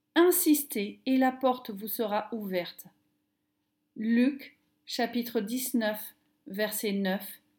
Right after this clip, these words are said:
traduction Parole vivante. Cherchez sans vous lasser. Ce n'est pas parce que nous avons trouvé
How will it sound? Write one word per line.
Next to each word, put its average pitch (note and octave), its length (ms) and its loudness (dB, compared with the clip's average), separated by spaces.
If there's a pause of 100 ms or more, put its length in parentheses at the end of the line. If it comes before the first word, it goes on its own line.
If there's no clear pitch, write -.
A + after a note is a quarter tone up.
(140)
traduction G#3+ 640 -4
Parole G3 360 -2
vivante. F3+ 520 -8 (1600)
Cherchez D#4+ 500 0
sans C#4+ 200 0
vous C4 140 0
lasser. G#3 480 -2 (1600)
Ce - 180 -2
n'est E4 180 6
pas A4 160 2
parce E4+ 220 2
que C4 100 0
nous A#3 220 2
avons A3 240 0
trouvé C4+ 720 0